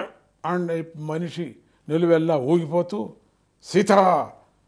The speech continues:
నువ్వు గర్వంతో పెట్టరేగిపోతున్నావు. ఇక నీకు రెండు నెలలే గడువు ఉంది. ఈలోపు నీ అంతట నువ్వేమైనా లొంగిపోకపోతే పరిణామం విషమంగా ఉంటుంది, జాగ్రత్త"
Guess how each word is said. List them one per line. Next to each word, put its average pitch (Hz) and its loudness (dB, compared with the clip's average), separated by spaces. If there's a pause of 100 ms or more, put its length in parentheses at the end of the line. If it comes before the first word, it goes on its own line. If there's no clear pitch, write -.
(160)
నువ్వు 151 -2
గర్వంతో 180 2
పెట్టరేగిపోతున్నావు. 170 -2 (1000)
ఇక 151 -2
నీకు 190 0
రెండు 160 -2
నెలలే 180 0
గడువు 175 0
ఉంది. 156 -4 (1120)
ఈలోపు 214 2
నీ 202 -2
అంతట 180 -4
నువ్వేమైనా 165 -2 (320)
లొంగిపోకపోతే 165 2 (2000)
పరిణామం 151 0
విషమంగా 147 -4
ఉంటుంది, 139 -8
జాగ్రత్త" 123 -8